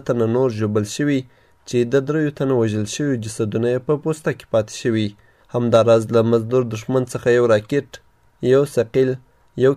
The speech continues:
کارملی ټوپک، یوه مخبره او ګڼ شمېر مرمۍ او نور مهمات د مجاهدینو لاسته ورغلي. مجاهدینو ته لله الحمد هیڅ نوع زیان نه دی اوښتی. د یاد ولایت د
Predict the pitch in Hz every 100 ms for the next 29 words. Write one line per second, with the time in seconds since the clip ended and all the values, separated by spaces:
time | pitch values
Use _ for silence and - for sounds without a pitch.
0 | - 120 113 110 135 - 147 147 139 -
1 | - _ _ _ 123 120 143 143 113 113
2 | 110 110 127 135 _ _ _ 117 117 127
3 | 147 151 - 135 113 107 110 131 151 113
4 | 113 143 135 117 110 117 117 113 107 107
5 | 104 107 107 110 113 143 151 135 - 117
6 | 110 110 113 107 107 _ _ _ _ -
7 | 123 117 110 104 110 107 110 107 107 107
8 | 107 107 - 131 135 131 120 - 113 113
9 | 110 113 135 139 156 156 123 104 104 107
10 | - 120 113 113 _ _ _ - 120 110
11 | 110 113 135 143 139 139 135 139 - 127
12 | 131